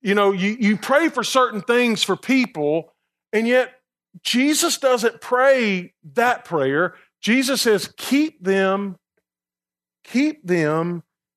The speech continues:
in your name." Now, I don't know about you, but there's something there. Um, "God, please keep them." And, and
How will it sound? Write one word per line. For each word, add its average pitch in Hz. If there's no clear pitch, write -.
in 190
your 190
name." 196
Now, 202
I -
don't 294
know 269
about 240
you, 220
but 165
there's 262
something 254
there. 220
Um, 196
"God, 233
please 226
keep -
them." 156
And, 226
and 220